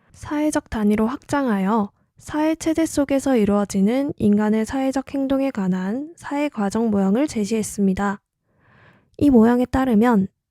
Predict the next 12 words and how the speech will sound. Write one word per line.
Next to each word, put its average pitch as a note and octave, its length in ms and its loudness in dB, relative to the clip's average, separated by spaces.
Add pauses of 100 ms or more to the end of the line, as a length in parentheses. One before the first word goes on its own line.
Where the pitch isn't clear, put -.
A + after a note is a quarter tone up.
(120)
인간의 A3+ 420 2
사회적 C#4 480 -2
행동은 G#3+ 540 0 (420)
조직의 A3+ 480 0
규범적 B3 580 0
차원과 B3 640 -2 (320)
개인의 G#3 400 2
심리적 D4+ 480 0
차원의 A#3+ 400 -2
상호작용의 A#3 720 -2
결과로 G3 440 -4
나타나며 F#3+ 680 -4